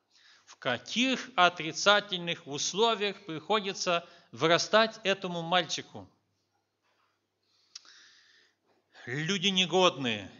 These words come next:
Это дети пресвитера, можно сказать, дети служителя. Люди негодные. Творят такое беззаконие там в храме. А у, у дверей храма ловят этих женщин, которые приходят приносить, э, жертвоприношения,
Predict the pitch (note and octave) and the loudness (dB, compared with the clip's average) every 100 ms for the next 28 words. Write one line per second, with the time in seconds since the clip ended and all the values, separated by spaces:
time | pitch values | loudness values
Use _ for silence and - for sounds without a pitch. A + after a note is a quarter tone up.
0 | _ F3 G3+ F3+ B3 B3 B3 B3 C4+ C4+ | _ -4 -2 -2 -4 -4 -4 -2 2 2
1 | G3+ D3 D3 C#3 B2 - A#2+ C3+ A3+ G#3+ | 2 0 0 -4 -6 -6 -6 -4 -6 -6
2 | - A#3 A#3 A#3 F3 B2 F#2+ - - B2 | -8 -6 -4 -4 -6 -6 -8 -12 -8 -4
3 | D3+ G#3 G#3 G3+ F3+ G3+ G3+ D#3 C3 G2+ | 0 0 0 -2 4 6 6 6 -2 -2
4 | F#2 - - - - - _ - C#3 G3+ | -6 -16 -20 -20 -20 -20 _ -6 6 6
5 | A3+ A3 A3+ A3+ A3+ G3 G#3 F3 G3+ A3+ | 6 2 0 2 4 4 0 0 2 4
6 | A#3 G#3+ G#3 G#3 F#3+ - F#3 E3+ B2+ G#2+ | 4 4 2 2 2 -2 2 4 2 -4
7 | F#2 - _ _ _ - A3 A3 G#3+ G#3 | -14 -20 _ _ _ 4 6 6 4 2
8 | G3+ F#3+ G3 G#3 E3+ G#3+ A#3+ B3 A#3 A3+ | 2 2 2 0 6 6 6 4 4 6
9 | A3 G#3 G#3+ A#3+ A#3+ A3+ A3+ G3+ D#3 C4+ | 6 8 8 6 4 -2 -4 -2 4 6
10 | B3+ A#3+ A3 A3 A3 A3 G#3 G#3+ G3 A3 | 6 2 -2 -2 2 2 2 -2 0 4
11 | G3+ F#3 - F#3 F#3+ - G3 D#3 - F3 | 4 0 -4 0 2 2 0 -2 -2 0
12 | E3 D#3 D#3 C#3+ F3 D3 D3+ E3 D#3+ D#3 | 0 0 -2 0 -2 -2 -8 -4 -4 -2
13 | D3+ C3 G#2+ | -2 -2 -4